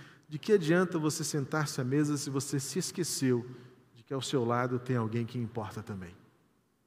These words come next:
Você entendeu o contexto? Tinha gente que chegava tão faminta que comia tudo que estava à mesa.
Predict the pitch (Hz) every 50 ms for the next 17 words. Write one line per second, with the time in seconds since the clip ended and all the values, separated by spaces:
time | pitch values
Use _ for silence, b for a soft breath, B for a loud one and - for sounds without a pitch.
0 | _ _ _ _ _ _ _ _ _ _ _ _ _ _ _ _ - - 254 233
1 | 240 214 165 170 160 139 - 120 113 - 120 104 - - - - - - - -
2 | - - _ _ _ _ _ _ _ _ _ _ _ _ _ _ _ _ - 202
3 | 190 156 170 214 202 - - 175 175 185 175 165 147 - - 233 254 226 - 180
4 | 143 151 180 185 143 - 113 95 - - - - - - - _ _ _ _ _
5 | _ _ _ _ _ _ _ _ _ _ _ _ _ _ _ _ - 208 - 214
6 | 208 214 233 220 226 - 208 233 233 165 147 - - - - 175 160 147 147 135
7 | 131 139 147 147 131 - 98